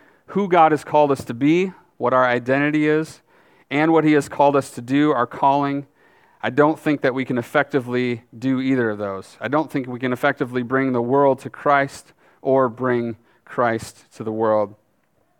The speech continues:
So brothers and sisters, let us be reminded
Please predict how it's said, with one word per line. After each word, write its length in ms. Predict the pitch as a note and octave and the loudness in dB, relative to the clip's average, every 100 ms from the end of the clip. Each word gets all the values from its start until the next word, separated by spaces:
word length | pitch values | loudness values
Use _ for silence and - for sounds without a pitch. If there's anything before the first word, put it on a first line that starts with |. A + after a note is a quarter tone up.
| _ - _ _ | _ -20 _ _
So 140 | - B2+ | -10 2
brothers 260 | E3 E3+ | 4 4
and 100 | D#3 | 2
sisters, 380 | - E3 C#3+ C3 | -2 -2 -2 2
let 160 | C#3+ D3 | 4 4
us 160 | D3 | 0
be 220 | C3 C#3+ | -2 -2
reminded 800 | C3 C3 B2+ C3+ D3+ D3 B2 A2 | 0 0 2 2 2 2 0 -2